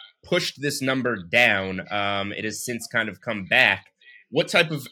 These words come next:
action are we seeing on the side at, at DraftKings Sportsbook? Is it similar to public Kansas City money and some bigger, sharper, uh,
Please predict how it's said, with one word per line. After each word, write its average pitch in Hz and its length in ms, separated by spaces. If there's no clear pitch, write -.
action 135 380
are 120 80
we 120 100
seeing 123 400
on 117 140
the 104 80
side 113 680
at, 101 240
at 110 240
DraftKings 107 480
Sportsbook? 117 560
Is 95 100
it - 80
similar 127 420
to 120 80
public 120 360
Kansas 117 360
City 120 180
money 117 260
and 113 100
some 104 220
bigger, 107 280
sharper, 104 600
uh, 95 360